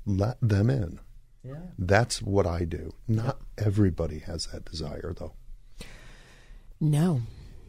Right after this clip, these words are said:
Speaker 3: I'm sure not.
Speaker 1: Mm-hmm.
Speaker 3: And, you know, similar to you, I'm a little bit of a, um, I'm a sharer.
Speaker 1: Mm-hmm.
Speaker 2: Sometimes a little too open,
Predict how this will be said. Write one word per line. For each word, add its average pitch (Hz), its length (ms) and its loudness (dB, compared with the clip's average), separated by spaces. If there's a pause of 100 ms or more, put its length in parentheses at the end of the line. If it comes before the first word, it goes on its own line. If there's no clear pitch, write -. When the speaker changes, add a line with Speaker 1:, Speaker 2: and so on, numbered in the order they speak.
(120)
Speaker 3:
I'm 147 160 4
sure 160 360 2
not. 165 300 0 (140)
Speaker 1:
Mm-hmm. - 60 -2
Speaker 3:
And, 131 680 2
you 180 100 0
know, 175 220 0 (160)
similar 285 420 2
to - 180 -2
you, 123 120 4
I'm 139 120 2
a 175 60 2
little 180 200 2
bit 151 160 2
of 131 160 0
a, 120 340 2
um, 117 460 2 (460)
I'm 180 120 4
a 208 60 4
sharer. 107 540 2 (880)
Speaker 1:
Mm-hmm. 107 220 4 (180)
Speaker 2:
Sometimes 156 400 2
a 160 60 2
little 143 200 4
too 110 240 4
open, 117 380 4